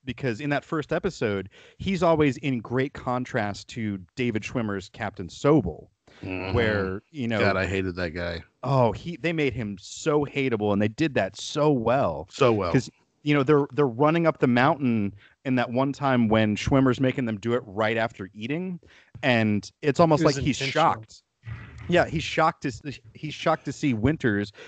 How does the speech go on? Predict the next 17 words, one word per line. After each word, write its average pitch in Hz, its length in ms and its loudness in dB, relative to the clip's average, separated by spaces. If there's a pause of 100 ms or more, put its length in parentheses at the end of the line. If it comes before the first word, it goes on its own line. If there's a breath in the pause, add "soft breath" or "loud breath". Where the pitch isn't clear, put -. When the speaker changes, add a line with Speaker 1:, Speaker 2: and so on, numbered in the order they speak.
(160 loud breath)
Speaker 1:
running 139 480 -2
with 160 160 -2
his 160 200 -4
men 139 220 2
and 95 160 -2
leading 170 480 -6
his 139 260 -6
men 131 260 -2
from 135 260 -4
the 127 80 -4
front. 113 540 -2 (360 loud breath)
And 123 280 0
then 110 500 0 (160)
when, 143 360 2
when 143 160 0
they 143 100 2
w-, 139 240 0